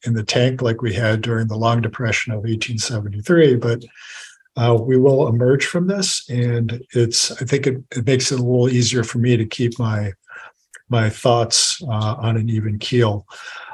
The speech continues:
Um, another thing I appreciated is how powerful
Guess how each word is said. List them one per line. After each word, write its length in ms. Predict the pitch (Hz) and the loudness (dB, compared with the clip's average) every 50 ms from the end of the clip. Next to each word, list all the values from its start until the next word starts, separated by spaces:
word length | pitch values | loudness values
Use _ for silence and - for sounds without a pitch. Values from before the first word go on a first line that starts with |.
| - - - | -14 -8 -4
Um, 220 | 135 127 120 127 123 | -2 -2 -2 -2 2
another 260 | 127 175 196 202 - | 4 4 6 6 4
thing 240 | - - 175 156 151 | 2 2 4 4 4
I 60 | 135 | 6
appreciated 880 | 123 117 - - - 139 123 - - 143 131 127 123 123 123 123 120 127 | 4 4 2 0 -4 -2 -2 0 0 0 2 2 2 2 0 -2 -2 -2
is 300 | 123 123 123 120 117 - | 0 2 2 2 2 0
how 760 | - - - 147 147 147 147 143 139 139 139 139 139 135 - _ _ _ _ _ _ _ _ _ _ _ - - | -2 -2 0 2 2 4 4 4 4 6 4 2 0 -2 -8 _ _ _ _ _ _ _ _ _ _ _ -2 2
powerful 800 | 165 165 170 170 160 135 - - 147 131 123 120 120 117 113 - | 4 6 8 8 8 6 4 4 4 4 6 4 4 0 -2 -6